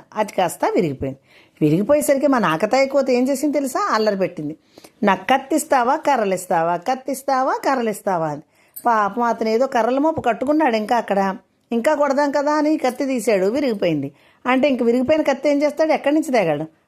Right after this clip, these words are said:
అందుకని తల్లి, "ఇగో ఈ కర్ర, కట్టెల మోపు పట్టుకెళ్ళిపో" అని చెప్పించాడు. ఈ కర్రల మోపు బుర్రమే పెట్టుకుంది.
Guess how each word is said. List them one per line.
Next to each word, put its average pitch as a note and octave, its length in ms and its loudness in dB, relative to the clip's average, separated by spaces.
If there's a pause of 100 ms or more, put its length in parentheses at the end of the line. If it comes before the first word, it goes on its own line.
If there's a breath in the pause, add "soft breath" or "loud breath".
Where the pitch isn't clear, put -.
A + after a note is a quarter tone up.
(160)
అందుకని A#3 320 0
తల్లి, C4 260 2
"ఇగో C4+ 140 2
ఈ C4+ 60 0
కర్ర, A#3 300 -2
కట్టెల A3+ 320 -4
మోపు C4 220 -2
పట్టుకెళ్ళిపో" G3+ 460 -4
అని F4+ 100 -2
చెప్పించాడు. - 580 -10 (400 soft breath)
ఈ A#3 60 4
కర్రల G#3 340 2
మోపు B3+ 220 0
బుర్రమే F#3+ 280 2
పెట్టుకుంది. E3+ 460 -2